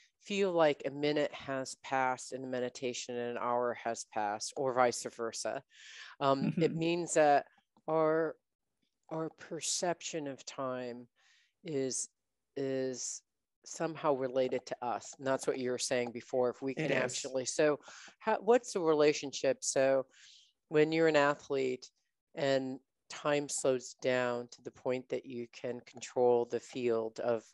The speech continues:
Speaker 1: of, and I don't even know the field of what you meant, like track and field or
Speaker 2: Track
Speaker 1: field
Speaker 2: and
Speaker 1: as a
Speaker 2: field, you know, the, well, yes, no, not a metaphysical field, a track and field, the field that you're running on, the, the basketball court, the soccer court, the golf,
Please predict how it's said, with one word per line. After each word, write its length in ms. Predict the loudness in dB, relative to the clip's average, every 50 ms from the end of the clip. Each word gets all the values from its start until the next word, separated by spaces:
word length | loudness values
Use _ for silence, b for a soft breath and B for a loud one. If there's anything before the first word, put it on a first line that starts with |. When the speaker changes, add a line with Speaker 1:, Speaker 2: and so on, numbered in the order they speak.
| -20 _ _
Speaker 1:
of, 400 | 0 2 4 4 2 2 -2 -8 -12 _
and 120 | -2 2
I 80 | 4 6
don't 160 | 6 6 4
even 200 | 2 0 0 0
know 140 | 2 2 2
the 140 | 2 0 -4
field 400 | -6 -4 0 2 2 2 2 0
of 100 | -4 -4 -4
what 120 | -4 -4
you 100 | -4 -6
meant, 280 | -4 -2 -4 -4 -4 -6
like 180 | -10 -10 -10
track 360 | -6 0 4 4 4 4 4
and 120 | 0 -4 -4
field 440 | -4 -2 2 4 4 4 2 0 -2
or 160 | -2 -4 -4 -4
Speaker 2:
Track 240 | -4 -2 -2 0
Speaker 1:
field 120 | 2 2 2
Speaker 2:
and 120 | 2 2
Speaker 1:
as 40 | 2
a 20 |
Speaker 2:
field, 400 | 0 0 0 0 0 -2 -4 -8 -8
you 160 | -6 -4 0
know, 100 | 0 2
the, 140 | 2 0 -2 -2 -8 -4
well, 220 | 2 4 4 6 6
yes, 320 | 6 4 2 2 2 -2
no, 60 | -2
not 240 | 0 2 4 4 4
a 20 | 4
metaphysical 600 | 4 2 2 0 -2 -4 -4 -2 -2 -2 -4 -6
field, 280 | -4 -2 -2 -2 0 -2
a 60 | -4
track 380 | -4 -2 0 0 0 0 -2
and 140 | -4 -6 -6 -6
field, 420 | -6 -4 -2 -2 -2 -2 -4 -6
the 60 | -8
field 340 | -8 -4 -2 -2 0 0 -2
that 80 | -2 -2
you're 140 | -2 -4
running 400 | -2 0 0 0 2 0 -2 -2
on, 180 | -2 -2 -2 -4
the, 80 | -4 -6 -8 -8
the 140 | -8 -4
basketball 640 | 0 2 2 2 2 0 -2 -4 -4 -4 -6 -6 -6
court, 340 | -6 -4 -2 -2 -2 -4 -6
the 60 | -6
soccer 420 | -4 0 2 2 2 2 0 -4
court, 400 | -8 -8 -8 -4 -4 -4 -4 -4 B B B B B B B B _
the 80 | -12 -10
golf, 520 | -4 0 4 6 6 6 6 4 -2 -10